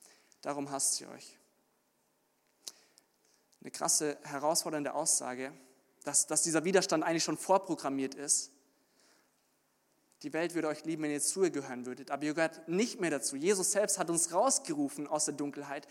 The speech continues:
rausgerufen aus einem Leben in Selbstzentriertheit und hin zu dem Reich des Sohnes seiner Liebe, dass wir zu Jesus gehören dürfen, dass wir, dass wir mit ihm leben dürfen, dass wir Bürger des Himmels sind,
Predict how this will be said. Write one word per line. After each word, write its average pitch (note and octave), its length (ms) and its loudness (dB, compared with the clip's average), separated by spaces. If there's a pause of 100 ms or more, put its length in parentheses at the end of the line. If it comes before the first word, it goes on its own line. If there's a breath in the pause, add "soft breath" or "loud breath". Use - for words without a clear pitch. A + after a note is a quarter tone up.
(320 loud breath)
rausgerufen F3 680 6
aus D#3+ 200 4 (240 loud breath)
einem E3 200 4
Leben E3+ 320 6
in D#3 140 2
Selbstzentriertheit D#3 1000 0 (260 loud breath)
und - 160 -8
hin G#3+ 260 2 (300 loud breath)
zu - 140 -2
dem E3 120 2
Reich F3 280 4
des - 200 8
Sohnes F3+ 280 8
seiner D3+ 240 4
Liebe, D3 400 2 (260 loud breath)
dass D#3 160 4
wir E3+ 80 4
zu F3+ 160 4
Jesus G3+ 340 4
gehören F3 240 0
dürfen, E3 200 0
dass D#3+ 180 0
wir, E3 120 2 (320 loud breath)
dass F3+ 220 4
wir F#3+ 180 8 (520 loud breath)
mit F#3+ 240 6
ihm A#3 200 10
leben G#3+ 220 10
dürfen, F3+ 260 4
dass E3+ 220 2
wir F3 260 2 (180)
Bürger A3 420 2
des - 180 4
Himmels G3 400 2
sind, - 400 -8